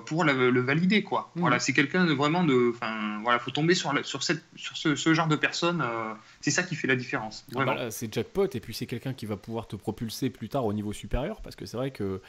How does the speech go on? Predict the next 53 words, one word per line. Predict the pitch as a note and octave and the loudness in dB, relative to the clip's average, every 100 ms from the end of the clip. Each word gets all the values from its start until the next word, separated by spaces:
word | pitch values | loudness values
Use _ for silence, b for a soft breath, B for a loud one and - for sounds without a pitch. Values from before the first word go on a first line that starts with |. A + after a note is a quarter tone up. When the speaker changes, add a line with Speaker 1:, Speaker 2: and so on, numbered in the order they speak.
| B B - | B B -4
Speaker 2:
un | A#2 | 0
directeur | D3+ D#3 - C3+ | 2 2 2 2
d'agence, | C3 C#3+ A#2+ | 2 2 0
bah, | G#2 | 0
bien | B2 | 0
sûr, | - C3 | -2 -4
a | F#2+ | -4
plus | A2+ | -4
de | A2 | -6
poids | G#2 A#2+ | -2 -2
qu'un | G#2 | -2
conseiller, | E2+ F2 F#2+ D3 | -8 -10 -10 -10
ça | - | -12
c'est | E2+ | -14
clair | D#2+ F2+ | -10 -10
et | A2 | -10
net. | F#3 _ B B B - | -12 _ B B B -8
Et | A#2+ | -6
puis, | - C#3 B2 | -2 2 4
euh, | A2 G#2+ G#2+ | 6 4 2
Speaker 1:
Mhm. | |
Speaker 2:
s'il | A#2 - C#3+ C3+ | -2 -6 0 2
est | |
lui-même | E3+ G#3+ G3+ D#3+ F2+ - _ _ | 4 4 4 2 -2 -8 _ _
investisseur | C3 D3 C#3+ D#3 - F#3 C#3 | -2 -2 -4 -6 0 2 2
jeune | B2 F3 | 2 2
et | C3+ | 2
qu'il | - C3+ | 0 -4
aime | D3 | -2
ton | D3+ | -4
profil | - D3 - E3+ | -4 -6 -4 0
et | C#3 | 0
qu'il | - | 0
aime | C#3 | -2
ce | C3+ | -2
que | A#2 | -8
tu | - | -8
fais, | B2+ D3+ | -2 -2
que | - | -4
tu | - | -12
te | |
comprends, | - B2 - D3+ B2+ | -6 -6 -2 -2 -2
tu | G2 A#2 | -2 -2
vois, | B2+ | -2
avec | G#2 - | -2 -4
lui, | G3 A#3 B B - | -6 -6 B B -8
oh, | F#2 D#2+ | -4 -4
c'est, | - D#2+ - C#2 - | -8 -14 -14 -16 -16
c'est, | - - | -16 -14
c'est | - | -12
magnifique, | G2+ C3 C#3 F3+ - | -10 -10 -10 -12 -10
là. | G2+ F#2+ | -8 -8
Euh, | F#2 G2+ | -10 -14